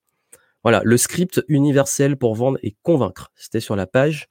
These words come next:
Prenez ce script. Il est à cinquante-neuf euros, euh, juste en l'utilisant une fois, euh, vous l'aurez rentabilisé mille fois. <laughs> Voilà, vraiment, euh, c'est un script,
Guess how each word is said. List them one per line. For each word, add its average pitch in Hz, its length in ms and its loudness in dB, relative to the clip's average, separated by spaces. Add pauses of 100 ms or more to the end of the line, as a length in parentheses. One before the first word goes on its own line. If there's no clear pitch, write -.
(2250)
Prenez 170 260 2
ce 165 140 0
script. - 400 -8 (920)
Il 135 160 4
est 135 200 4
à 101 220 -2
cinquante-neuf 160 600 -4
euros, 123 400 -2 (120)
euh, 98 580 -4 (540)
juste 143 220 -2
en 143 60 4
l'utilisant 123 580 0
une 131 140 0
fois, 127 480 0 (400)
euh, 107 180 -2
vous 107 120 -6
l'aurez 113 140 0
rentabilisé 110 580 -2
mille 110 160 -4
fois. - 220 -16 (140)
<laughs> 131 160 0
Voilà, 139 360 2 (500)
vraiment, 117 520 2
euh, 101 220 0
c'est - 180 -4
un 113 80 0
script, - 540 -6